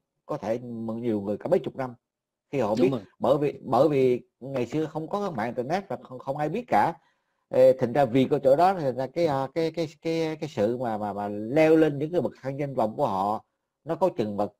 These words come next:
Speaker 1: có nghĩa là họ trân trọng, bởi vì nó quá khó. Họ
Speaker 2: Quá khó.
Speaker 1: quá khó, cho nên vì chỗ đó là họ sợ, họ sợ có một cái chuyện gì đó thì cái, à, tai tiếng của họ nó thành tai tiếng, chứ nó không còn danh tiếng nữa. Thí dụ như là nghệ sĩ, nhân, nghệ sĩ Út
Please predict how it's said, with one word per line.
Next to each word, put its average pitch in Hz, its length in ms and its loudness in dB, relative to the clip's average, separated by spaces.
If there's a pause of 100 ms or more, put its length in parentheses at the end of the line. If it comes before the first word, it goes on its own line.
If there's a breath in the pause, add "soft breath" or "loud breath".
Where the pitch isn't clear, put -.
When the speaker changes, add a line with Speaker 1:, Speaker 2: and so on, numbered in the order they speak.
Speaker 1:
có 175 100 2
nghĩa 143 160 4
là 113 80 2
họ 107 320 2
trân 139 180 -4
trọng, 101 280 -6 (180)
bởi 104 200 0
vì 131 140 0
nó 127 80 -4 (140)
quá 240 200 6
khó. 294 460 6 (480)
Họ 101 260 2
Speaker 2:
Quá 143 80 6
khó. 143 360 -4 (420)
Speaker 1:
quá 214 180 8
khó, 240 420 4 (100)
cho 156 80 0
nên 135 120 2
vì 139 240 6
chỗ 135 80 2
đó 165 140 4
là 131 120 0
họ 110 160 -4
sợ, 110 540 2
họ 123 140 -4
sợ 117 300 -4
có 247 140 4
một 175 160 -4
cái 131 120 -12
chuyện 113 280 -4
gì 104 120 -2
đó 147 300 2
thì 104 160 -4
cái, 160 280 -4
à, 139 240 0 (580 soft breath)
tai 143 200 4
tiếng 190 240 0
của 202 120 0
họ 113 340 4
nó 147 120 -12
thành 104 220 -6
tai 131 180 2
tiếng, 185 240 -2
chứ 190 60 -8
nó 156 80 -4
không 131 160 -4
còn 110 180 -6
danh 131 200 -2
tiếng 185 220 -2
nữa. 120 200 4
Thí 160 120 -6
dụ 107 140 -4
như 120 180 -6
là 104 260 -2
nghệ 107 300 -4
sĩ, 117 260 -6 (200)
nhân, 135 180 -6 (240)
nghệ 110 140 -4
sĩ 110 140 -4
Út 147 120 -6